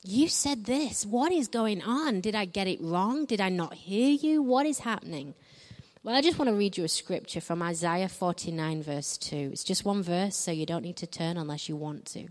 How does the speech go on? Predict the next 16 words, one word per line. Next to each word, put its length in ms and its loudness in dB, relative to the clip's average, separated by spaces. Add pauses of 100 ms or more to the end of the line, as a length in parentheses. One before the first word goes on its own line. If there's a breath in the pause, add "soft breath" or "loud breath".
(540 loud breath)
But 100 2
Isaiah 400 4
forty-nine 680 0
and 80 -4
verse 280 -2
two 220 -2
says 320 -4
this, 420 -6 (380 loud breath)
"He 200 6
made 240 6
my 200 4
mouth 520 2
like 220 -4
a 40 -4
sharpened 640 2
sword. 640 0